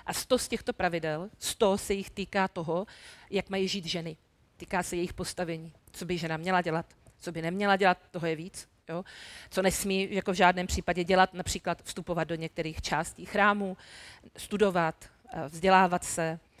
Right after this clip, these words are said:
A dokonce byly i místnosti v domě, kam ženy nesměly vstupovat, nesměly tam chodit. Byly to místnosti, které byly určeny proto, aby se tam muži, eh, vzdělávali.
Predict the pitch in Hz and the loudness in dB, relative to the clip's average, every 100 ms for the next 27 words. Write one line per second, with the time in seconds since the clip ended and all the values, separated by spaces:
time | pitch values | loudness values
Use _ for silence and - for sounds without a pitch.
0 | - - - _ 165 160 165 160 160 - | -20 -20 -20 _ 0 2 2 -2 -6 -12
1 | _ 190 190 185 185 185 180 190 185 180 | _ -6 -6 -2 -2 0 0 0 0 -2
2 | 185 180 208 190 202 175 185 180 190 214 | -2 -6 -6 -6 -6 -2 -2 0 -2 -4
3 | - - - - 180 180 170 - 202 196 | -10 -20 -4 0 2 0 -4 0 0 2
4 | 196 185 196 180 180 - - 175 175 165 | 0 -2 -2 -2 -2 -6 -8 -4 0 0
5 | 185 - 190 185 185 196 165 156 180 180 | -2 -4 -2 -2 -2 -4 -6 -8 -6 -4
6 | 190 - 190 196 214 196 - - 185 175 | -6 -6 -8 -8 -8 -8 -10 -6 -2 -2
7 | 185 196 185 - 180 160 156 - 214 247 | -2 -4 -8 -6 -6 -6 -8 -4 -4 -4
8 | - - _ 185 185 180 175 170 170 180 | -14 -20 _ -2 0 -4 -6 -6 -4 -4
9 | 175 170 175 175 160 151 170 190 185 165 | -2 -4 -4 -4 -4 -4 -4 0 4 2
10 | 151 147 | 0 -8